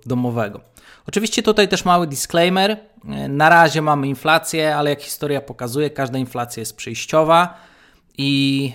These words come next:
e, uważam, że w tej sytuacji będzie bardzo podobnie. W ciągu pewnie dwunastu, dwudziestu czterech miesięcy raczej będziemy mieli, e, powrót do gospodarki deflacyjnej, gdzie raczej te ceny, e, mają tendencję do spadania. Ale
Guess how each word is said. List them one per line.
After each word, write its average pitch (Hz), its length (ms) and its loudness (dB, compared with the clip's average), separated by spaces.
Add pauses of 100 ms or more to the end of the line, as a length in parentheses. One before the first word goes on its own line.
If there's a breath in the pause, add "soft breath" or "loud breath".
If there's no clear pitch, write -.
e, 135 220 -4
uważam, 143 400 2
że 135 100 0
w - 60 -4
tej 151 140 -2
sytuacji 139 500 -4
będzie 127 220 -4
bardzo 123 260 -4
podobnie. 139 580 -2 (540 soft breath)
W - 80 -18
ciągu 139 260 -2
pewnie 131 340 2
dwunastu, 135 540 0
dwudziestu 123 300 -6
czterech 127 360 -8
miesięcy 127 640 -6 (460 soft breath)
raczej 156 360 2
będziemy 135 300 0
mieli, 120 600 -2
e, 120 120 -2
powrót 120 380 -4
do 113 280 -2
gospodarki 117 600 -6
deflacyjnej, 117 680 -6
gdzie 110 160 -8
raczej 113 300 -8
te 110 120 -14
ceny, 104 360 -10 (460 soft breath)
e, 107 140 -8
mają 120 280 0
tendencję 107 520 -8
do 92 200 -10 (200)
spadania. 139 600 2 (380 soft breath)
Ale 156 420 4